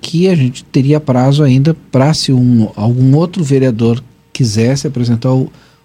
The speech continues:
um outro projeto, não esse, mas igual, poderia apresentar. E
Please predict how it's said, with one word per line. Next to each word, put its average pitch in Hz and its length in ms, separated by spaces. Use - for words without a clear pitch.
um 120 140
outro 139 200
projeto, 147 420
não 117 200
esse, 135 260
mas 98 180
igual, 120 320
poderia 123 340
apresentar. 131 560
E 139 280